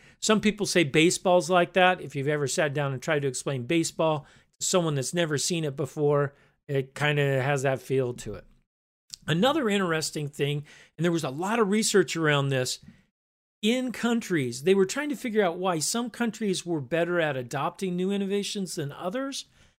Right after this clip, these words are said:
And what they found was there is a direct correlation between how much the country or the region invests in research and development on how much the rest of the culture will adopt new technologies.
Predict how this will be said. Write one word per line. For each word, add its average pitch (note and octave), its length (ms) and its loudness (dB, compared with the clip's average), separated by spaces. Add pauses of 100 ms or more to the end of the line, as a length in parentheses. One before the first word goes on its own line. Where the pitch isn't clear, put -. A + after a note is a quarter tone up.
(320)
And G3+ 180 0
what C4+ 200 -2
they B3+ 160 0
found G#3+ 500 0
was D3+ 200 0
there E3+ 220 2
is C#3+ 100 -2
a C#3 80 0
direct D#3 380 -6
correlation E3+ 640 0
between C#3 480 -4
how G3+ 200 -4
much A3 440 -2 (400)
the C#3 80 -6
country C#3+ 920 -6
or D#3 240 2
the C3+ 140 -2
region C#3 760 -2 (1080)
invests G3 640 4
in F3 320 -4
research A#3 520 -2
and F3+ 100 -2
development D3 640 -2 (1200)
on D#3 140 -2
how F3 160 -2
much F#3 440 0
the D#3+ 80 -4
rest F3 300 -2
of - 60 -14
the E3 80 -4
culture C#3+ 460 -6
will C3+ 300 -2
adopt B2+ 400 -8
new C3 160 -8
technologies. E3 840 -10